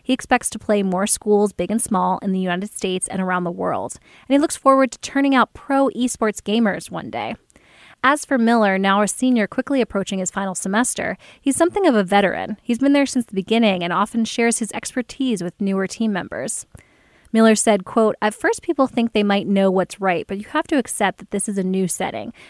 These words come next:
There's going to be new rules. This is going to be a new experience. Everyone has to be in the same mindset and believe that each person adds value to the team,"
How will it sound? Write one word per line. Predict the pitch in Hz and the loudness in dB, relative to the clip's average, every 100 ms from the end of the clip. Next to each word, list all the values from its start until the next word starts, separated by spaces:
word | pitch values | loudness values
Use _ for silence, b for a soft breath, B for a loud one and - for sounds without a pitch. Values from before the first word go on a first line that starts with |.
| B | B
There's | 214 | 0
going | 240 247 | 4 2
to | 233 | 4
be | 208 | 4
new | 196 196 190 | 4 4 2
rules. | 180 175 76 - - | 0 -2 -4 -8 -6
This | 226 240 | -4 -2
is | 240 | 0
going | 240 247 | 0 0
to | |
be | 247 | 0
a | 240 | 2
new | 226 233 | 2 2
experience. | - - 285 240 90 - - - b b | -2 -6 -4 -4 -6 -12 -14 -16 b b
Everyone | 214 233 254 | 2 4 4
has | 247 220 | 2 -2
to | - | -2
be | 208 | 0
in | 202 | 0
the | 185 | 0
same | - 202 233 | -2 0 2
mindset | 196 190 - 185 | 2 0 -2 -4
and | - 190 | -2 -4
believe | 180 180 208 | -2 0 0
that | - - | -2 -4
each | 214 - | -6 -6
person | - 190 - 185 | -4 -4 -2 -6
adds | 180 180 180 | -6 -8 -8
value | - 180 185 180 180 | -2 0 0 0 -2
to | - | -6
the | - | -10
team," | - - - 220 | -12 -10 -10 -12